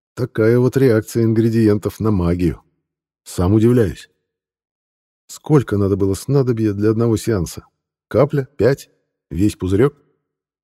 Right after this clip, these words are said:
Этого в трактате не было сказано. Да и сделал я сыворотку,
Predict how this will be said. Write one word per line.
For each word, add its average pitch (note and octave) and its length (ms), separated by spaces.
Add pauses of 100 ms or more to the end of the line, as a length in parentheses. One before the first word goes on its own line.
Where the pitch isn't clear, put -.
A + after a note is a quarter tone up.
Этого C3+ 380
в B2 60
трактате A#2 560
не G2+ 180
было B2 180
сказано. E2 480 (920)
Да E2+ 160
и G2 80
сделал A2 420
я A#2+ 140
сыворотку, G#2 720